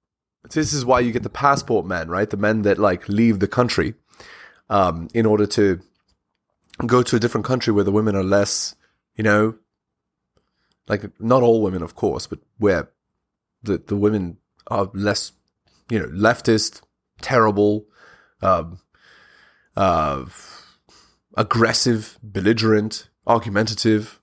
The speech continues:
and where the laws aren't favoring those very women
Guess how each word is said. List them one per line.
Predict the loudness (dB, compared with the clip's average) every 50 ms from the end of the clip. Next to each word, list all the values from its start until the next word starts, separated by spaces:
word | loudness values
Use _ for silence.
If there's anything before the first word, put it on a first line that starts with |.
| _ _ _ _ _ _ _ _ -4
and | -2 0 0 0 2
where | 2 2
the | 4 4
laws | 2 4 4 6 6 6 6 4 4 2 0 -2
aren't | 2 4 4 4 4 2 0 -6 _ -18
favoring | -8 0 2 2 2 4 4 4 2 2 2 -2 -6 -10 -12 -10
those | -2 2 2 2 2 2 -2 -2
very | 0 2 2 2 2 2
women | 0 0 0 0 0 -2 -4 -8 -14